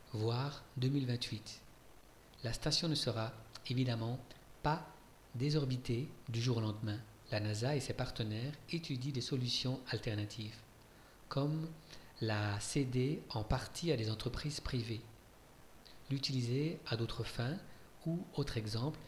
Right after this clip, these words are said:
séparer la partie russe, comme l'étudie Roscosmos. Phase un. Utilisation de la Station spatiale internationale comme le banc de test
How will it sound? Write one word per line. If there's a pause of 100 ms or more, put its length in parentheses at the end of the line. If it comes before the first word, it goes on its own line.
séparer
la
partie
russe, (300)
comme
l'étudie (340)
Roscosmos. (2750)
Phase (120)
un. (2000)
Utilisation
de
la
Station
spatiale
internationale
comme
le
banc
de
test